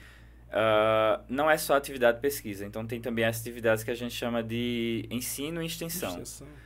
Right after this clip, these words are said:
Speaker 1: Então, a universidade, ela é basicamente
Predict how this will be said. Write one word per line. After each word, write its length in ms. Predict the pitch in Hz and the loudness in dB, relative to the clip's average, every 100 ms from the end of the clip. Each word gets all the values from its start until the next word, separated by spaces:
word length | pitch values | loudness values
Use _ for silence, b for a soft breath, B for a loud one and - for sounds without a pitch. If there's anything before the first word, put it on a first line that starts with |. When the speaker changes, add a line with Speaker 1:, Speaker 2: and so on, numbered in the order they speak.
| b - | b -6
Speaker 1:
Então, 480 | 107 110 120 127 | 2 4 6 4
a 80 | 131 | 4
universidade, 540 | 156 165 185 - 156 160 | 4 4 2 6 6 6
ela 120 | 170 | 6
é 40 | |
basicamente 1200 | 160 165 - 165 160 160 165 - 165 170 170 160 | 6 4 4 0 2 0 -2 -4 0 2 2 0